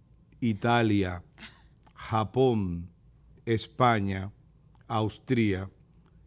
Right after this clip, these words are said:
Eslovaquia, Portugal, Bélgica,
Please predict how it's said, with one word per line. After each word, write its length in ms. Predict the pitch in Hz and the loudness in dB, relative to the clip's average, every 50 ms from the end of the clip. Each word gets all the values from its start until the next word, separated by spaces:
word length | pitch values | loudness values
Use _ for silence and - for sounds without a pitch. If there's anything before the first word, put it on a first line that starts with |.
| - _ - | -20 _ -2
Eslovaquia, 880 | 110 110 98 - 113 110 107 95 101 117 120 120 98 - - 107 101 | -2 -2 0 0 0 0 2 4 4 4 4 2 0 -2 -4 -4 -4
Portugal, 960 | 90 - - 117 120 113 113 - - 104 90 87 101 107 110 107 107 110 107 - - _ _ _ - | -4 -2 0 0 0 0 -2 -4 -4 -4 -4 -2 0 0 0 0 -2 -4 -6 -10 -16 _ _ _ -16
Bélgica, 1000 | - 85 82 85 123 127 127 123 107 - - - 107 90 - - 104 101 98 101 | -14 -12 0 2 4 4 6 4 2 -2 -4 -6 -8 -8 -6 -6 -6 -6 -6 -8